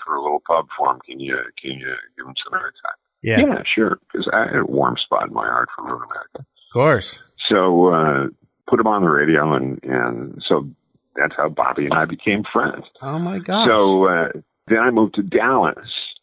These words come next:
Speaker 1: to install the format that we were doing here down there. Spent four years there, great years. Love Texas, great place, friendly people. And I could probably go back that fast. I really loved it.
Speaker 2: Mm-hmm.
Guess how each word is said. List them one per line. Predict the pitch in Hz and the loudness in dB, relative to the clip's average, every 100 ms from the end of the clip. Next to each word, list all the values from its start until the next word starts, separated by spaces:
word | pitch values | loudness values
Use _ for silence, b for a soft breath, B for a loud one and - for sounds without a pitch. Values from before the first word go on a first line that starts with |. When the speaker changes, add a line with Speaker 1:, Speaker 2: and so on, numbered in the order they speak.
| _ _ _ _ _ - - - | _ _ _ _ _ -20 -18 -2
Speaker 1:
to | 92 85 82 76 - - | 2 4 4 2 -4 -2
install | 85 82 - 95 95 | 0 0 2 2 2
the | 82 - | 0 0
format | 92 87 82 80 | 2 2 2 2
that | 67 | 2
we | 82 | 4
were | 78 71 | 4 4
doing | 78 76 67 64 - | 4 2 2 -2 0
here | 107 67 73 - - | 2 2 0 -2 -2
down | 76 76 71 | 0 2 0
there. | 90 117 53 - b b b - | 0 0 -2 -6 b b b -6
Spent | - 107 - | 0 0 2
four | 135 101 | 2 4
years | 73 80 - | 4 2 0
there, | 85 104 85 | -2 -2 -2
great | 82 101 85 | 0 0 2
years. | 78 76 73 - 71 | 0 0 -4 -6 0
Love | 98 110 - | 2 2 -2
Texas, | 80 - - - - _ - | -2 -4 -10 -12 -14 _ -4
great | 87 - | -2 -2
place, | - 64 - - - _ _ _ | -2 -4 -4 -14 -20 _ _ _
friendly | - 101 85 | -4 -2 -2
people. | 78 53 - - - _ b b b b _ | -4 -8 -10 -16 -20 _ b b b b _
And | - | -2
I | 80 | -2
could | 80 - | -2 -6
probably | - 90 80 | -2 2 2
go | 78 | 2
back | 71 73 76 - - - - _ - | 2 2 0 -2 -16 -18 -18 _ -6
that | 95 - - | -4 -4 -2
fast. | - - - - - _ - | -2 -2 -8 -16 -20 _ -2
I | |
really | 71 80 73 71 | 2 2 2 -2
loved | 58 - - | -6 -12 -20
it. | _ _ _ - | _ _ _ -6
Speaker 2:
Mm-hmm. | 107 | -6